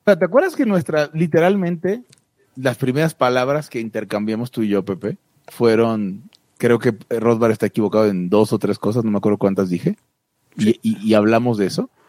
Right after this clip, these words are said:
Speaker 2: Sí, llegaste, me preguntaste, ¿tú eres rothbardiano? Y te dije,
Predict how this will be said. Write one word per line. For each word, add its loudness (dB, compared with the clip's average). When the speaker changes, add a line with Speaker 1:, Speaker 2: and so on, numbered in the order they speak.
Speaker 2:
Sí, -2
llegaste, 4
me 0
preguntaste, -2
¿tú -4
eres 6
rothbardiano? 2
Y -4
te -6
dije, 2